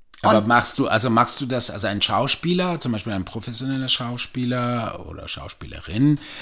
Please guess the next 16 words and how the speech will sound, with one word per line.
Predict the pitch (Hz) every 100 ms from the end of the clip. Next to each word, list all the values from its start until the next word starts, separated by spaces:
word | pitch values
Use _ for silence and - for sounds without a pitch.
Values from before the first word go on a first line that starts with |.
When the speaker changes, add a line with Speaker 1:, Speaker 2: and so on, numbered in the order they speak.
| -
Speaker 1:
macht | 90 101 - -
das | 131 -
ja | 101
vorwiegend, | - 101 127 139 139 147 160 160 160 156 -
also | 80 76 85 71 92
so | - 76
sollte | 71 73 85
es | 73
zumindest | 82 73 64 65
sein, | - 80 110 160 135 85
wenn | 95 87 95
sie | 98 101 110 117
oder | 90 110 -
er | 78
bezahlt | - 110 - 80 - -
wird. | - -